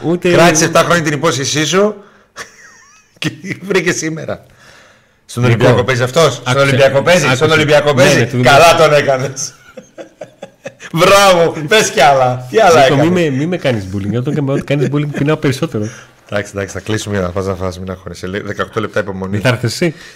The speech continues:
Speaker 2: Θα έρθω. Τι ρώτησες; Κάτι ρώτησες; Ρώτησες κάτι;
Speaker 1: Εγώ;
Speaker 2: Όχι.
Speaker 1: Όχι, σε διέκοψα απλά.
Speaker 2: Λοιπόν,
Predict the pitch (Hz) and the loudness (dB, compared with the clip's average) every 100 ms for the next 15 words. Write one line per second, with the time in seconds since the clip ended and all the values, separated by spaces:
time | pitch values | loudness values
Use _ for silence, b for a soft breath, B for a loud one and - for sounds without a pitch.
0 | B B _ 101 104 92 85 131 127 107 | B B _ -4 -2 -4 -2 2 2 0
1 | - 113 127 - _ _ _ _ _ _ | -2 -6 -6 -10 _ _ _ _ _ _
2 | _ _ _ _ _ _ _ _ _ _ | _ _ _ _ _ _ _ _ _ _
3 | - 101 113 107 110 - - - _ _ | -12 -8 -6 -4 -4 -6 -18 -20 _ _
4 | - 92 87 - 90 90 95 95 95 101 | -10 -10 -10 -8 -8 -6 -6 -8 -8 -8
5 | - _ - 95 95 135 87 - 107 135 | -8 _ -6 -4 -2 -2 -4 -8 -6 -6
6 | 101 - 107 113 - - _ b b b | -6 -10 -10 -12 -12 -20 _ b b b
7 | b b _ 104 101 110 104 104 101 101 | b b _ -10 -4 -2 0 2 0 0
8 | 98 98 95 90 | -2 -2 -4 -6